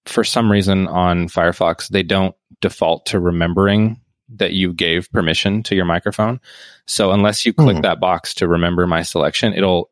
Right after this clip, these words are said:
Speaker 1: Squadcast will ask you every time you change your microphone, but there is a box to check there that's just like, "Remember my permission," and that's cool. Whereas Chrome just remembers it.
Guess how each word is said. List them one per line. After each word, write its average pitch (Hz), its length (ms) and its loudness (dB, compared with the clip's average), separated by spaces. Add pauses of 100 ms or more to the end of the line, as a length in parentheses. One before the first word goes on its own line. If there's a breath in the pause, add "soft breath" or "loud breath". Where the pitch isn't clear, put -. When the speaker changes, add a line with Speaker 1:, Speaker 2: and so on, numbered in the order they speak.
Speaker 1:
Squadcast 95 580 -2
will 85 120 -2
ask 87 360 -4
you 92 240 2 (520)
every 104 160 -2
time 107 280 0
you 92 120 2
change 85 640 -2
your 92 180 0
microphone, 104 600 -2 (180)
but 90 340 0 (100)
there 104 220 2
is 98 120 0
a 95 40 0
box 78 380 -2
to 87 100 -2
check - 280 -4
there 82 200 0
that's 82 160 -6
just - 220 -6
like, 85 160 -4
"Remember 85 400 0
my 78 380 -2
permission," 78 520 -2
and 78 240 -12 (100)
that's - 180 0
cool. 78 280 0
Whereas 85 280 2
Chrome 120 400 2
just 87 220 -2 (340)
remembers 85 540 -2
it. - 100 -16